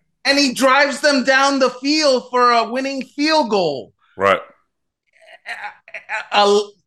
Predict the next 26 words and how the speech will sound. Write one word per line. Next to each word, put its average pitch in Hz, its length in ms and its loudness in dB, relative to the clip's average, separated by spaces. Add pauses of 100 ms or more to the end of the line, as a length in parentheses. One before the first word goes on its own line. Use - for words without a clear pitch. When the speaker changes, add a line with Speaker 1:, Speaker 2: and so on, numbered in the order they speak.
(140)
Speaker 1:
I'm 233 220 2
not 302 220 2
gonna 220 180 2
say 226 320 2
a 180 80 2
legend 196 500 0
is 190 220 -4
born, 220 640 0 (880)
but 196 220 -4
you 185 80 -4
know 233 140 2
how 240 300 2
we, 226 180 -6
how 180 300 0
I 196 120 2
just 190 320 -8
told 220 320 -2
you, 214 340 -2 (300)
in 180 140 4
my 190 260 6
estimation, 202 720 0
that 175 160 0
the 165 100 -4
Tennessee 196 480 -4
Titans 190 480 0
found 196 680 2